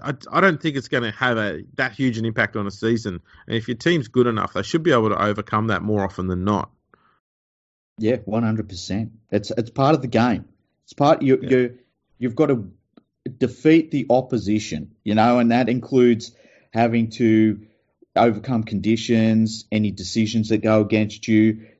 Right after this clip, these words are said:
Speaker 2: the crowd being on your back. It's all part of rugby league. You know, if you want it to be played in a hermetically sealed box, you're looking at the wrong sport.
Speaker 1: Exactly right. And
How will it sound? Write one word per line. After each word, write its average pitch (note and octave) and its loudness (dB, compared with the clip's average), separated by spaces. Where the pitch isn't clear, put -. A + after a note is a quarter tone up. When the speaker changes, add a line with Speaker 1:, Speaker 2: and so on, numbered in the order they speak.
Speaker 2:
the G#2 0
crowd G#2+ 2
being A2+ 4
on A2 2
your G#2+ 4
back. G#2+ 2
It's A2+ -8
all A#2 2
part G#2+ 0
of G2 -2
rugby G#2 -2
league. G#2 0
You G2 0
know, G2+ 4
if G#2+ -4
you A#2 4
want A#2+ 4
it A#2 -4
to A2 4
be G2+ -2
played G#2 -2
in G#2 -2
a F#2 0
hermetically G#2 -2
sealed G2+ 0
box, G2+ 2
you're G2+ 4
looking A2+ 0
at G#2+ 0
the G#2 2
wrong G2+ 0
sport. G2 0
Speaker 1:
Exactly G2 -4
right. E2+ -8
And F#2+ -2